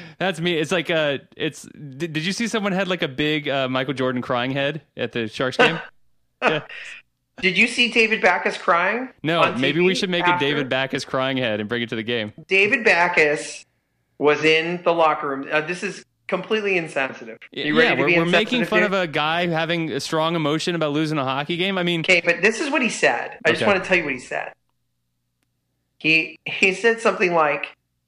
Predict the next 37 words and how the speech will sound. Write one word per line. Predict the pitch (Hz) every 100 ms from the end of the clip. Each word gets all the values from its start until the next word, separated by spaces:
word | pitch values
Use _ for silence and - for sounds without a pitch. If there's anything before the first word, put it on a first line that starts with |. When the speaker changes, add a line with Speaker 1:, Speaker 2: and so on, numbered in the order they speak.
| _ _ _ -
Speaker 2:
his | 170 -
tears | 220 220 226
in | 214
his | 208
eyes. | 165 147 143 143
Dude, | 269 262 -
I'm, | 254 285 262 -
it's, | 277 247 - -
I'm | - - 277
not | 339 302
making | 247 226 202
fun | - 214
of | 196
him | 185
for |
crying. | 156 175 160 147 143 -
I'm | 190
making | 226
fun | 226 190
of, | 151
this | 202
is | 202
what | 196
he | 190
said. | - 156 143 139 -
Speaker 1:
Okay, | 117 107 98
okay. | 98 101 90 _ _ _ _ _ _ _ -
Speaker 2:
He |
said, | 170 190 170 - - _ _ _ _ _ _ _ -
after | 175 208 - 226
game, | 175 202 196 196 196 196 196 - -
I |
can't | - 196
remember | 190 185
what | 175 175
game | 175 170
he, | 175 165 156